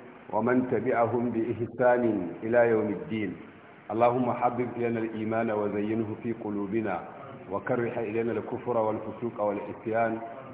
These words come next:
واجعلنا من الراشدين برحمتك يا أرحم الراحمين. اللهم اغفر لنا وارحمنا وارض عنا وتقبل منا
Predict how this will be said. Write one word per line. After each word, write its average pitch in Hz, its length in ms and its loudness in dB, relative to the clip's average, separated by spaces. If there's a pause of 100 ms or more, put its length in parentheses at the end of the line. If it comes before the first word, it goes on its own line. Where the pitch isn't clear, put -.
(120)
واجعلنا 113 520 -2
من 120 200 2
الراشدين 110 920 0 (360)
برحمتك 113 600 -2
يا 110 320 6
أرحم 110 260 0
الراحمين. 101 680 0 (560)
اللهم 113 340 4
اغفر 101 280 0
لنا 107 380 4
وارحمنا 110 600 2
وارض 107 300 4
عنا 104 360 2
وتقبل 104 680 0
منا 110 340 4